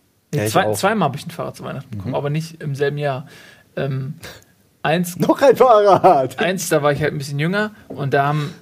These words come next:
Speaker 1: meine Eltern das auf die Terrasse gestellt und dann gab's Bescherung und ich hab das halt natürlich nicht gesehen, weil es draußen dunkel war und drin hell. Kann man nicht sehen.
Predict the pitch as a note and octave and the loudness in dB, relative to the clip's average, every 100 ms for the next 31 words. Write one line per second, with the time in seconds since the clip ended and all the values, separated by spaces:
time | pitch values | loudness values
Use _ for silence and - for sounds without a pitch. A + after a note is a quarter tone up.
0 | _ _ C#3 C#3 - D#3 E3+ D3+ - - | _ _ -6 -4 -2 -2 -2 -4 -6 -10
1 | D#3+ C3+ D3+ E3+ D3 B2 - A#2+ C#3 - | -10 -4 -4 -4 -8 -8 -6 -4 -4 -8
2 | _ _ _ _ _ _ _ _ _ _ | _ _ _ _ _ _ _ _ _ _
3 | D3 C#3 - D3 C#3 - C#3 - D#3 E3+ | -8 -6 -6 -4 -4 -6 -8 -4 -2 -2
4 | G3+ A3 - _ _ _ _ _ C#3 D#3 | -2 -6 -10 _ _ _ _ _ -8 -8
5 | D#3 D3 - C3 C#3 D#3 C#3+ C3+ D3 C3+ | -6 -6 -8 -10 -10 -8 -8 -8 -8 -6
6 | D3+ C3+ B2+ - - C#3 C#3 C#3+ D#3 D3 | -6 -6 -10 -12 -6 -6 -6 -6 -4 -4
7 | A2 A2+ D#3 - _ _ C#3+ C#3 C3+ C3+ | -4 -6 -8 -14 _ _ -12 -8 -6 -4
8 | C#3+ D#3+ B2+ - _ _ _ _ _ D3+ | -2 -2 -4 -10 _ _ _ _ _ -4
9 | C#3 B2 - - B2 | -4 -6 -8 -12 -12